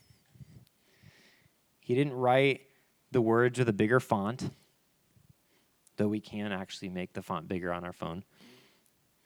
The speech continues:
He didn't add more exclamation points to try to get the point across. He didn't use more eloquent words and try to persuade us that way. Instead,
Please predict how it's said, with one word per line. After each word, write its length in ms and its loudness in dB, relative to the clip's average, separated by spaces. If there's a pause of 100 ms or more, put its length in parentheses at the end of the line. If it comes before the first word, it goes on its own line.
(920)
He 120 2
didn't 180 6
add 260 10
more 160 10
exclamation 720 6
points 540 0 (960)
to 100 2
try 260 10
to 180 8 (1000)
get 160 4
the 80 8
point 340 4
across. 480 6
He 80 6
didn't 300 8 (160)
use 300 8
more 280 12
eloquent 460 8
words 360 10
and 120 2
try 180 6
to 80 6
persuade 520 2
us 160 -2
that 340 6
way. 340 8 (1120)
Instead, 760 0